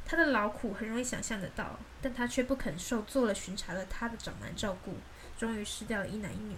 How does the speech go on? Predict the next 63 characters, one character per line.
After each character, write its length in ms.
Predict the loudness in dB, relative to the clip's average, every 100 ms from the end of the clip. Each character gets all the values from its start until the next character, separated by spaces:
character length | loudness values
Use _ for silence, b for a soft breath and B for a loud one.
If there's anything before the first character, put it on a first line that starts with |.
| -8
把 80 | -6
剩 220 | -2 0 2
下 100 | 4
的 100 | 8
一 40 |
个 120 | 8
托 280 | 8 8 8
付 160 | 8 6
给 140 | 4
叔 280 | 2 -2 -4
叔 140 | -4 -6
自 180 | -2 4
杀 220 | 12 12
了， 160 | 12 10
是 140 | 12 12
这 80 | 12
样 100 | 12
的 60 |
女 60 | 12
子。 280 | 12 8 6 4 2 -6 -8 -12 -14 -16 -14 -16 -14 -14 B B B -12
从 220 | -6 -4
这 100 | 0
一 100 | 0 0
点 160 | -2 -6
看， 220 | -6 -4 -4
可 140 | 2 2
以 60 |
说 220 | 4 2 0
母 140 | -2
亲 240 | -4 -4
并 140 | -2 0
没 80 | 0
有 80 |
一 100 | -2
般 220 | -4 -4 -6
所 200 | -8 -8
说 180 | -6
的 80 | -6
女 120 | -6
人 100 | -8 -10 -10
的 60 |
心， 400 | -10 -10 -10 -10 -12 B B B
但 140 | 0 0
我 80 | 0
却 220 | 0 -2
很 260 | -2 -6
懂 160 | -4 -6
得 80 | -6
母 140 | -6 -6
亲 160 | -6 -6
的 40 |
心 300 | -6 -8 -6
境， 160 | -4 -2 6 8
同 140 | 8 8
时 200 | 10 10 10
我 60 |
还 100 | 8
喜 160 | 6 6
欢 80 | 8
母 100 | 8
亲 160 | 12
的 60 | 12 12
志-， 180 | 12